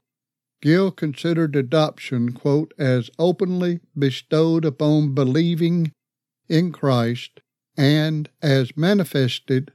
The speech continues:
applied, and evidenced by the Spirit of God," end of quote. Again, we will quote somewhat at length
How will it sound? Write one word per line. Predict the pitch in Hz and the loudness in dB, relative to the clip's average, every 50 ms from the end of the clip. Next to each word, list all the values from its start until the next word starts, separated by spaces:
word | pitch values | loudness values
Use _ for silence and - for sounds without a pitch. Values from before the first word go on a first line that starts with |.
| _ _ | _ _
applied, | 143 135 - - 160 160 160 160 160 165 165 165 160 - - | -4 -4 -2 0 0 2 2 4 4 2 2 0 -2 -4 -2
and | 165 143 139 147 - _ | 0 0 0 0 -2 _
evidenced | 175 185 185 160 151 117 131 123 120 131 139 - - - - - | -2 0 0 0 -2 0 0 0 0 -2 -4 -8 -14 -18 -16 -12
by | 156 135 139 131 131 | -4 0 0 0 2
the | 127 135 | 0 -2
Spirit | 127 - - - 131 120 120 117 | -4 -6 -4 -2 0 0 0 0
of | 113 - | -2 -2
God," | - 165 165 143 120 113 110 120 - | 0 0 0 0 0 -2 -6 -8 -8
end | 160 131 117 110 | -4 -4 -4 -4
of | 113 - | -6 -10
quote. | - - 151 135 113 110 - _ _ _ _ _ _ _ _ _ _ _ _ _ _ _ _ _ _ _ _ _ _ _ _ _ _ _ _ _ _ _ _ _ _ _ _ _ - | -4 -2 -2 -2 -2 -4 -10 _ _ _ _ _ _ _ _ _ _ _ _ _ _ _ _ _ _ _ _ _ _ _ _ _ _ _ _ _ _ _ _ _ _ _ _ _ -2
Again, | 135 131 123 151 180 202 208 220 220 214 208 226 - | -2 0 0 2 2 2 2 2 0 -2 -6 -8 -2
we | - 165 165 | 0 2 2
will | 165 165 156 135 | 4 2 0 0
quote | - - 185 180 180 - | 0 0 0 0 0 -2
somewhat | - - 170 160 147 143 143 139 135 139 147 | -6 -2 0 2 2 4 4 2 2 2 0
at | 151 - | -2 -2
length | 147 135 135 127 123 143 160 - - | -2 0 2 2 2 0 0 -4 -12